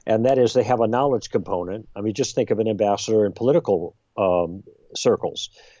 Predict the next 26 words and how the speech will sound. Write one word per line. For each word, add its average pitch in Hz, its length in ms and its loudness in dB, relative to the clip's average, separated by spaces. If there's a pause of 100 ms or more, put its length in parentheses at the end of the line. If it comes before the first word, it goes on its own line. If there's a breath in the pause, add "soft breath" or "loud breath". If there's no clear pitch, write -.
(120 soft breath)
They 117 100 0
have 117 120 0
to 123 80 2
have 104 100 2
a 101 120 -4 (140)
knowledge 127 540 0
component. 113 560 -6
They 110 100 -2
gotta 107 180 -2
get 110 200 -4
the 104 120 0
foreign 113 360 0
policy 113 640 -2 (120)
concerns 107 720 0
right. 92 360 0 (520 loud breath)
They 123 160 4
have 120 340 2
a, 113 400 4
um, 104 680 0 (280)
a, 117 80 -4 (180)
a - 60 -12
component 160 500 0
that 127 160 6
I 147 80 6
call 131 220 2
wisdom 117 680 0